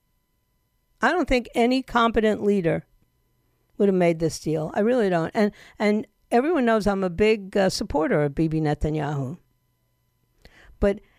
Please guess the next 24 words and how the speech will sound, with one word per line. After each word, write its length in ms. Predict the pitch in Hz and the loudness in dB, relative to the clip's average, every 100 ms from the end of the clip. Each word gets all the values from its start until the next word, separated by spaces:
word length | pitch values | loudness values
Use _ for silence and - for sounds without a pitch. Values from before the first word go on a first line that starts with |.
| _ _ - | _ _ -6
first 300 | - 311 285 | 0 0 2
and 140 | 247 196 | -2 2
foremost, 800 | 247 240 196 160 180 - - - _ _ _ _ _ | 2 2 0 -4 -6 -10 -14 -18 _ _ _ _ _
I 140 | - 254 | 0 2
don't 180 | 294 277 | 2 2
understand 640 | 262 233 - 226 226 202 | 0 0 0 2 2 0
how 180 | 190 226 | 2 2
the 140 | 208 | 4
October 420 | 196 - 214 196 | 2 2 0 0
seventh 420 | 185 - 208 190 185 | -2 0 0 0 -2
attack 340 | 165 190 175 | 0 0 0
actually 400 | 170 165 190 160 | -4 -4 -2 -2
happened 400 | 143 170 160 151 | 0 -2 -2 -4
at 120 | 147 | -2
all. 340 | 156 123 147 _ _ _ _ _ _ _ _ _ _ _ _ _ _ _ _ _ _ - | 0 -2 -4 _ _ _ _ _ _ _ _ _ _ _ _ _ _ _ _ _ _ 0
Israel 600 | 277 240 220 190 175 185 _ _ _ - | 2 4 4 4 2 -2 _ _ _ -2
is 160 | 190 | 0
one 140 | 214 220 | 2 2
of 40 | |
the 60 | 208 | 4
most 260 | 180 - | 2 0
competent 680 | - - 262 240 220 180 170 - | -4 2 2 2 0 0 -2 -2
anti-terrorist 960 | 214 226 254 214 - 233 226 196 180 202 | 0 2 2 0 -2 0 0 0 0 0
nations, 760 | 196 208 190 170 175 - - | 0 0 -4 -4 -6 -10 -18